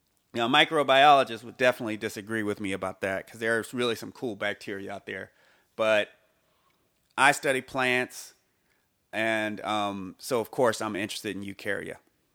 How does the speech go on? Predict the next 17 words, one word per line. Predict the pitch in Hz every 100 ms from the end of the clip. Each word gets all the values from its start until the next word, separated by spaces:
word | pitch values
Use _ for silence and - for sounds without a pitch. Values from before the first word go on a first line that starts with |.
| _ _ _ _ _ _ _ _ _ _ _ _ _ _ _ _ _ _ _ _ _ _ _ -
And | 147 143
first | 208 233 208
of |
all, | 185 151
before | 147 180
we, | 156 139
we | 147
talk | 170 175 156
about | 147
this, | 113 120
let's, | 151 147 -
let's | 160 156
talk | 190 202
about | 160 -
some | 185 175
of |
the, | 139